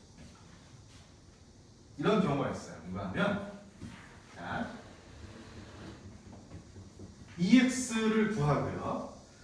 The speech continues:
브이엑스를 구하고 하고 있잖아, 그치? 그쵸? 게다가 시그마도 구하고 있지 않습니까? 하지만 어떤 문제를 풀 때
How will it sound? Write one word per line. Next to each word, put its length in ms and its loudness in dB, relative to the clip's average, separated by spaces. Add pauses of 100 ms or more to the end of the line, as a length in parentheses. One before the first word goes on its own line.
(260)
브이엑스를 1040 6
구하고 440 8
하고 260 4
있잖아, 280 6
그치? 200 0 (340)
그쵸? 420 -2 (240)
게다가 560 4 (180)
시그마도 1000 4
구하고 420 6
있지 380 2
않습니까? 1000 2 (920)
하지만 320 6
어떤 400 8
문제를 540 10
풀 400 2
때 500 6